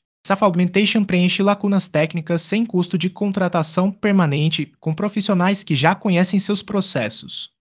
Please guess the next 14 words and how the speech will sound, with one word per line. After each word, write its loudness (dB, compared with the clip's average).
Isso -2
facilita 0
manter 0
a 0
qualidade 0
com -4
menos 0
gestão 0
direta, 0
pois 0
o -2
fornecedor -2
traz 0
governança 0